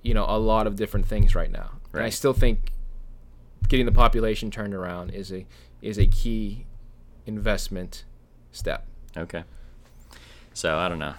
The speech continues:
Speaker 2: Just a, maybe that's conversation for a future episode, but, um, I think that's enough information for today.
Speaker 1: Yeah.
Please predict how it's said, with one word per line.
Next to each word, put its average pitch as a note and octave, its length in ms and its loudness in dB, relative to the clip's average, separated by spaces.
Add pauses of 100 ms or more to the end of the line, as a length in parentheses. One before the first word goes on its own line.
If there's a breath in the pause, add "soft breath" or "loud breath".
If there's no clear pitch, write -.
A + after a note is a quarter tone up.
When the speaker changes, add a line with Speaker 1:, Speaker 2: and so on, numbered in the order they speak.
Speaker 2:
Just - 200 -8
a, G#2+ 160 -2
maybe A2+ 220 2
that's A2 200 2
conversation G2+ 640 0
for F#2 220 -2
a E2+ 40 -2
future F2 320 -6
episode, D#2+ 600 -6
but, D2+ 300 -10
um, D2 360 -4
I - 60 -6
think C3 160 -4
that's B2+ 220 0
enough E2+ 240 -4
information D2+ 520 -8
for D2+ 140 -8
today. C2 320 -10
Speaker 1:
Yeah. G#2 100 -8